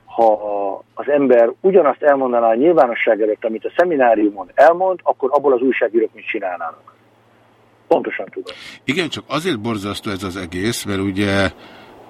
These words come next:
Speaker 2: olyan, minthogyha én egyfolytában védekezésre késztetném önt, és sajnos bizonyos kérdések, vagy bizonyos témákban, holott én csak beszélgetni szeretnék, de az a környezet, amiben mi élünk,
Speaker 1: Igen.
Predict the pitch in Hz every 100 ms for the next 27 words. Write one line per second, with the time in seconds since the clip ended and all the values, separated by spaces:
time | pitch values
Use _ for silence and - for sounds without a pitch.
0 | - - 190 156 110 110 113 104 98 95
1 | 98 92 131 135 120 135 - 87 - 85
2 | 85 87 87 87 113 87 - 85 87 82
3 | - 85 - 98 85 - 82 - 85 85
4 | 95 113 98 - - 120 92 80 92 -
5 | - - - - - _ - 95 104 98
6 | 85 - 95 85 90 - 87 - - -
7 | 101 92 87 87 104 98 87 - 95 92
8 | 92 95 104 104 107 104 113 117 110 131
9 | 107 82 85 - 87 95 95 92 98 95
10 | 87 101 - 139 127 - 123 110 104 92
11 | 92 92 87 87 85 85 92 90 - 95
12 | 101 120 123